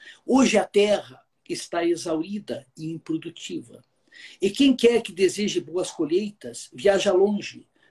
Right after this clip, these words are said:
para encontrar terras virgens. Qual o ano que você acha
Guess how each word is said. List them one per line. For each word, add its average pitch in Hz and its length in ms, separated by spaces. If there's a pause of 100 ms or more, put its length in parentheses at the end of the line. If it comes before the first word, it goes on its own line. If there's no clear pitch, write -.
(120)
para 175 160
encontrar 156 520
terras 139 500
virgens. - 840 (1800)
Qual 240 180
o 180 100
ano 165 260
que - 120
você 131 340
acha 123 540